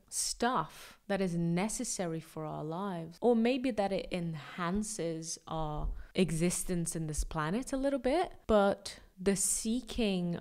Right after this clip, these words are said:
of a seemingly perfect looking life would stop. It makes me frustrated when I see that there is a lot of, um, manipulation in the wellness industry nowadays.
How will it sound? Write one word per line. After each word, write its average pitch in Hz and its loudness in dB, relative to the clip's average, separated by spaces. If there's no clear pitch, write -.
of 165 -2
a 185 4
seemingly 180 4
perfect 185 6
looking 170 0
life - -4
would 220 0
stop. - -2
It 196 4
makes 190 4
me 208 4
frustrated 185 0
when 175 0
I 165 -2
see 165 -2
that 160 -4
there 160 -2
is 160 -4
a 160 -2
lot 151 -2
of, 147 -8
um, 151 -8
manipulation 175 0
in 180 0
the 170 2
wellness 160 -2
industry 165 -4
nowadays. 180 -4